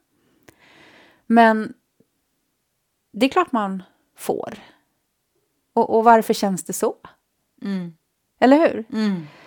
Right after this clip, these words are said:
Speaker 1: Och nu är det ju inte, det är inget problem. Det har ju, det mognar man ju ur,
Speaker 2: Mm.
Speaker 1: det beteendet, om man blir mött i det.
Speaker 2: Om
Speaker 1: Ja,
Speaker 2: man blir mött
Speaker 1: ja.
Speaker 2: i det, ja, precis.
Speaker 1: Eh, om man ist-, om vi istället hade gjort en stor jävla grej av det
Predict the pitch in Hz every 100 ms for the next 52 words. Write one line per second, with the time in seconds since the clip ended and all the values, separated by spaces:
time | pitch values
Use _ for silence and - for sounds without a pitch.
0 | - - _ - 208 214 320 330 294 262
1 | 180 180 170 175 262 370 - - 170 -
2 | - 196 196 247 285 285 247 190 196 262
3 | 262 208 233 202 185 196 185 175 165 156
4 | 277 339 - - _ _ _ - 214 185
5 | 160 202 170 160 - - - 190 - 208
6 | 196 180 175 202 339 _ - - - 220
7 | 220 220 214 220 214 208 254 240 151 156
8 | 156 165 - 147 - - - 214 214 -
9 | 226 220 214 202 - 220 220 - 226 247
10 | 320 269 214 185 185 180 - 185 185 175
11 | 175 220 320 254 170 165 170